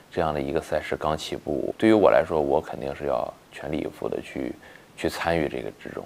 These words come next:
因为只有是所有的队员都去打这样的一个比赛，这样的一个赛事才会越办越好。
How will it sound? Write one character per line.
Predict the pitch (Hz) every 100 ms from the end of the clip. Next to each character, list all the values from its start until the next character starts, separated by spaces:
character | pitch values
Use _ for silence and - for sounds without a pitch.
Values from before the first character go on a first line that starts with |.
| - - - - - -
因 | - 107
为 | 107 104 - - - - - -
只 | - 104
有 | 95 67
是 | - 82 80
所 | - 85
有 | 87 73
的 | 71 67 69
队 | -
员 | 78 76 73 - -
都 | 90 92
去 | - 85 67 - -
打 | - -
这 | 87
样 | 73
的 | 69
一 | 71
个 | 73
比 | -
赛， | - - - - _ _ _ _ _ _ _
这 | -
样 | 95
的 | 87
一 | 92
个 | 101
赛 | - 104
事 | 85 76
才 | 76
会 | 80 82 82
越 | 90
办 | 85 92
越 |
好。 | 90 - -